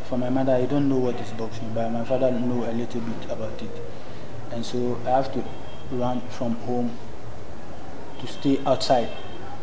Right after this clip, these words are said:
Outside, not with anyone, my own. Yeah, to become what I want because, uh, after I've, uh, I think, love the, uh, sports, I really want to do it well, and my father don't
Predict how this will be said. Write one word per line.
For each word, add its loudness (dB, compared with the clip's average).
Outside, 6
not 4
with 0
anyone, 6
my 2
own. 4
Yeah, 0
to 4
become 8
what 6
I 6
want 4
because, 2
uh, -2
after 4
I've, 2
uh, -2
I 0
think, 2
love 4
the, -2
uh, -2
sports, 0
I -2
really 4
want 4
to -2
do 0
it -2
well, 0
and -2
my -2
father 2
don't 0